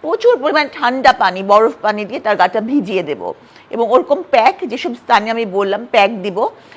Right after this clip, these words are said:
এবং গাটা যখন ভিজিয়ে দেব, তখন আবার বাতাস করে গাটা ঠান্ডা করতে থাকবো। এতে হবে কি, ঠা-, শরীরটা ঠান্ডা হয়ে যাবে। এবং হিট স্ট্রোক,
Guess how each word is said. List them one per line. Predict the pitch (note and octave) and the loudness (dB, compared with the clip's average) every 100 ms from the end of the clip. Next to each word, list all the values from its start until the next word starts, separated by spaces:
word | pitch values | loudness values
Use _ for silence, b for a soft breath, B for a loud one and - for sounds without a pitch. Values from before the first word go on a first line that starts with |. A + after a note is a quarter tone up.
| B | B
এবং | - A#3 - - G3 | -8 -8 -6 -4 2
গাটা | A3 E4+ | 2 2
যখন | E4+ F#4 C#4+ | -4 -4 -2
ভিজিয়ে | C#4+ D#4 F4+ F#4 | -2 -2 -2 -4
দেব, | F#4+ A4+ | -4 -2
তখন | A#4 D4+ C4+ | -2 -2 2
আবার | A#3 | 2
বাতাস | F#3 G#3 A3+ C#4+ - | 4 2 2 -4 -4
করে | A3+ B3+ | -2 0
গাটা | A3+ F#3 F#3+ F4 - B B B B | 2 0 2 0 0 B B B B
ঠান্ডা | A3+ A3+ A3+ | -2 2 0
করতে | A3+ - F3 | -2 -6 -2
থাকবো। | G#3 D#3+ E3 | -2 -2 -4
এতে | - C4+ | -4 -2
হবে | F#4 C4 | 0 0
কি, | G4 A4+ | -2 -6
ঠা-, | G4+ - - - - | -6 -8 -12 -20 -8
শরীরটা | - A#3+ A#3+ A#3 | -6 -4 -8 -8
ঠান্ডা | C4 G3+ G#3+ | -8 0 0
হয়ে | A#3+ | 2
যাবে। | G#3+ A#3 E4+ C#5 B B B | 0 -2 -2 -8 B B B
এবং | A3 A#3+ - | -10 -10 -2
হিট | G4 A4+ - | 0 0 -4
স্ট্রোক, | G#3+ F3 | -2 -2